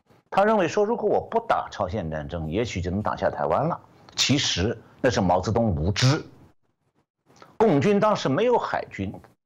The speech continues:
他靠木帆船渡海，别说进攻台湾澎湖了，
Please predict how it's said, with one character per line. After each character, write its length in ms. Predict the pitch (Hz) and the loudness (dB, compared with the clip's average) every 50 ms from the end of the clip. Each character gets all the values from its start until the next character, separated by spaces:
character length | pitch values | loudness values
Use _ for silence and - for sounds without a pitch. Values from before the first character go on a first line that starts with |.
| _ _ _ | _ _ _
他 100 | - - | -2 -2
靠 200 | 220 - - 220 | 0 2 2 2
木 240 | 208 220 247 247 - | 2 2 0 0 0
帆 240 | - - 220 233 208 | 0 0 -2 -2 0
船 220 | - 151 151 165 | 0 0 -2 -2
渡 180 | - 196 135 110 | -2 -4 -4 -4
海， 540 | - - - - - - - 65 92 - - _ _ _ _ _ _ | -6 -8 -10 -10 -10 -10 -8 -8 -8 -10 -12 _ _ _ _ _ _
别 180 | - 151 165 208 | 0 2 4 4
说 220 | 202 208 226 233 | 4 4 2 2
进 220 | 214 - 226 151 123 | 2 2 0 0 0
攻 120 | 135 170 | -2 -2
台 260 | 170 - - 123 131 | -4 -2 0 0 2
湾 180 | 175 208 220 208 | 2 2 0 0
澎 200 | - - 143 180 | -2 -4 -4 -4
湖 300 | - - - - 76 98 | -4 -6 -6 -6 -2 0
了， 240 | 151 160 - - | 0 0 0 -4